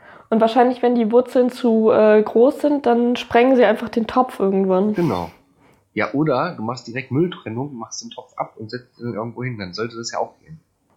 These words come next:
Speaker 1: Aber dann solltest du ihn schon so ein bisschen einbuddeln, oder?
Speaker 2: Ja, ja, ja.
Speaker 1: Besser ist.
Speaker 2: Das wäre schon nicht schlecht. Sonst kippt er um.
Speaker 1: <laughs> Ja.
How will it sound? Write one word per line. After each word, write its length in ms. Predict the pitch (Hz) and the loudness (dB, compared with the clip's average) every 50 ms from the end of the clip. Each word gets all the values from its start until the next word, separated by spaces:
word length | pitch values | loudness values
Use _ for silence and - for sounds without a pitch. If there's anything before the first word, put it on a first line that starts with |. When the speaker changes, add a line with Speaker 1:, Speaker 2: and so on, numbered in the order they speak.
| _ _ - - | _ _ -12 -6
Speaker 1:
Aber 140 | - 190 190 | -2 0 2
dann 180 | 196 208 214 | 2 2 2
solltest 340 | 214 220 220 220 240 233 - | 4 2 2 2 2 0 0
du 40 | 233 | 0
ihn 100 | 226 214 | 0 0
schon 220 | - - 208 208 | 0 0 0 0
so 60 | 214 208 | 0 0
ein 80 | 208 | -2
bisschen 240 | 208 208 - 208 185 | -2 -4 -4 -4 -4
einbuddeln, 640 | - 208 208 214 202 208 208 202 202 196 196 190 190 | -2 0 0 0 0 0 0 0 0 0 0 -2 -2
oder? 260 | 202 220 226 247 277 - - - _ _ _ _ _ _ _ _ _ _ _ _ - | -2 -2 -4 -4 -4 -8 -12 -20 _ _ _ _ _ _ _ _ _ _ _ _ -14
Speaker 2:
Ja, 840 | 82 87 90 95 95 92 90 90 92 95 95 92 90 90 92 90 90 _ _ _ - | -14 -10 -6 -4 -4 -2 -2 -2 -4 -4 -4 -6 -6 -8 -10 -14 -18 _ _ _ -16
ja, 460 | 82 82 87 90 90 90 92 95 92 _ _ _ | -14 -12 -12 -10 -10 -12 -12 -14 -18 _ _ _
ja. 140 | 85 85 85 _ _ _ _ _ _ _ _ _ - | -20 -20 _ _ _ _ _ _ _ _ _ _ -4
Speaker 1:
Besser 340 | 185 190 - - 233 208 | -4 -2 0 2 2 4
ist. 240 | 196 208 202 202 - | 4 2 0 -2 -6
Speaker 2:
Das 60 | 92 | -8
wäre 100 | 87 87 | -8 -8
schon 160 | - - 87 87 | -10 -14 -14 -14
nicht 120 | 87 - | -14 -16
schlecht. 180 | - 123 120 - - - - - - | -18 -20 -20 -20 -20 -20 -20 -18 -12
Sonst 160 | - - - | -12 -12 -10
kippt 180 | - 123 - - | -10 -14 -12 -12
er 100 | 80 - | -12 -12
um. 140 | 101 95 90 90 _ _ _ _ _ _ _ _ _ _ _ _ _ _ _ _ _ _ _ _ _ _ _ - | -12 -14 -14 -16 _ _ _ _ _ _ _ _ _ _ _ _ _ _ _ _ _ _ _ _ _ _ _ -10
Speaker 1:
<laughs> 400 | - - - - - - - - | -4 -2 -2 -2 -2 -2 -2 2
Ja. 360 | - - - - - - - | 2 2 2 0 -4 -6 -8